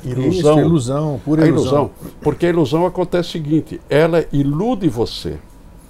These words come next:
Speaker 1: mas em compensação, ela te mostra o que é ela, o que é a ilusão. Ela é reveladora, ela é uma deusa, sabia? Ela revela. Ela diz,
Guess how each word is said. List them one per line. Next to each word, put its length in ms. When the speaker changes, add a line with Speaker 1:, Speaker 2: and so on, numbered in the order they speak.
Speaker 1:
mas 360
em 160
compensação, 1040
ela 180
te 200
mostra 600
o 120
que 260
é 180
ela, 360
o 200
que 160
é 60
a 120
ilusão. 600
Ela 200
é 20
reveladora, 680
ela 100
é 40
uma 180
deusa, 580
sabia? 400
Ela 120
revela. 520
Ela 140
diz, 280